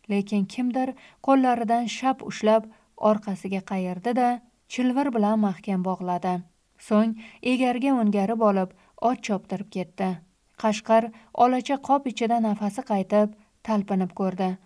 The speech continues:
Baqiray desa, kimdir qopning bog'ichini qattiqroq tortardi-yu,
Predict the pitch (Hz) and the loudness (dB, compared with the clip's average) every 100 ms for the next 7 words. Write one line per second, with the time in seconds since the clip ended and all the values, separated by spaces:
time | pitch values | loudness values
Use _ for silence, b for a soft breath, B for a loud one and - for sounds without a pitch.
0 | b b 220 254 277 269 262 240 220 254 | b b 4 4 4 2 2 0 -2 -4
1 | 247 226 214 214 214 214 214 214 220 208 | -2 0 0 -2 0 -2 0 0 2 0
2 | 196 196 208 190 208 208 B _ - 190 | 0 -2 0 2 2 -2 B _ -8 -8
3 | - - 208 208 196 202 185 - 180 170 | -8 -10 -2 0 0 -4 -4 -2 -4 -2
4 | 247 254 | -2 0